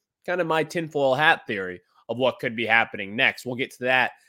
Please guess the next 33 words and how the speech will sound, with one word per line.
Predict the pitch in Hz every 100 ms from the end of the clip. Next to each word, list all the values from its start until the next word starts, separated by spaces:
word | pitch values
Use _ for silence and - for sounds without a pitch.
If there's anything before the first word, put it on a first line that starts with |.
| _
in | 113
the | 117
third | - 127 120 104
segment | - 120 110 110
of | 95
today's | - 110 104 101
show. | - 127
Also, | 120 135 139 - 131
we're | 135
gonna | 131
look | 131 131
at | - 113
Lane | 120 131 131
Thomas. | - 127 127 113 101
Can | -
Lane | 143 156 233 233
Thomas | - 175 180 151 135 - _ _ _ 120
build | 113 220 247 226
off | - 185 190 190
of | 160
twenty | - 170 170
twenty-three | 151 - 147 135 - 156 160 143 - _
heading | - 147 165
into | 156
twenty | 143 156 147 131
twenty-four? | 139 131 113 107 90
What | 92 156 214
will | 214
he | 208
be | 180 190
able | 185
to | 185 175
do? | 135 127 127